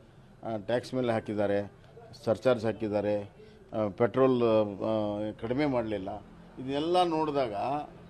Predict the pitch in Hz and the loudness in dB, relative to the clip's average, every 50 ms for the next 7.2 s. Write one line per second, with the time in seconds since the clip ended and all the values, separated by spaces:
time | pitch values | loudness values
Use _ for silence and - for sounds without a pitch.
0 | - - - - - - - - - - - - - - - - 131 151 170 185 | -20 -20 -20 -20 -20 -20 -20 -20 -20 -20 -20 -20 -20 -20 -12 -6 -2 2 2 4
1 | 190 175 160 147 135 151 156 151 151 - - 143 131 - - 131 123 127 131 147 | 4 4 0 0 0 -2 -2 -2 -2 -4 -4 -6 -8 -6 -2 -2 -2 0 0 -2
2 | 185 214 - - - - - - - - - - - - - 123 123 156 175 170 | -4 -4 -8 -18 -20 -20 -20 -20 -20 -20 -20 -20 -20 -6 -4 -2 2 2 0 0
3 | - 113 131 147 160 165 165 143 113 135 123 107 - 113 107 - 107 90 - - | 0 -2 -2 0 0 0 -2 -2 -2 -4 -6 -6 -8 -12 -12 -12 -14 -16 -18 -20
4 | - - - - - - - - _ - - - 98 98 104 113 123 131 139 143 | -20 -20 -20 -20 -20 -20 -20 -20 _ -20 -18 -12 -8 -6 -4 -4 -4 -4 -6 -8
5 | 135 - - 135 - - 123 117 123 123 127 127 127 127 120 113 - - - - | -8 -10 -16 -16 -10 -8 -6 -4 -4 -4 -4 -2 -2 -2 -2 -4 -8 -12 -18 -20
6 | - - 113 120 113 - - 113 104 - 117 101 104 107 113 123 120 113 120 - | -14 -8 -8 -8 -8 -8 -12 -12 -10 -10 -10 -6 -6 -4 -4 -4 -6 -8 -12 -12
7 | 131 127 123 | -8 -2 2